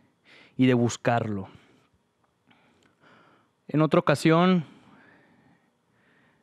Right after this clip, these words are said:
eh, yo me acuerdo en el dos mil dieciséis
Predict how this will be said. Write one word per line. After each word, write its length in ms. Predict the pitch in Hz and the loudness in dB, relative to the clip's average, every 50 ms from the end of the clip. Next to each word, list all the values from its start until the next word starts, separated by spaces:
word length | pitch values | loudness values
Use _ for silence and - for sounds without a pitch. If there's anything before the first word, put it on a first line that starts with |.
| _ _ - | _ _ -12
eh, 800 | - 127 131 123 123 120 113 110 113 107 - - - - - - - _ _ _ _ _ _ _ _ - | -8 -6 -4 -4 -4 -4 -4 -6 -8 -10 -12 -12 -16 -18 -20 -20 -20 _ _ _ _ _ _ _ _ -6
yo 160 | - 135 139 | -2 0 0
me 80 | 143 | 0
acuerdo 300 | 139 - - 143 139 147 | 0 0 0 0 2 2
en 80 | 151 143 | 2 2
el 80 | 135 135 | 4 2
dos 140 | 139 135 | 2 2
mil 160 | 165 190 208 202 | 4 4 4 4
dieciséis 680 | 180 135 - 135 - - 160 156 143 - - - - | 2 0 -2 -4 -2 0 0 0 0 -4 -8 -14 -18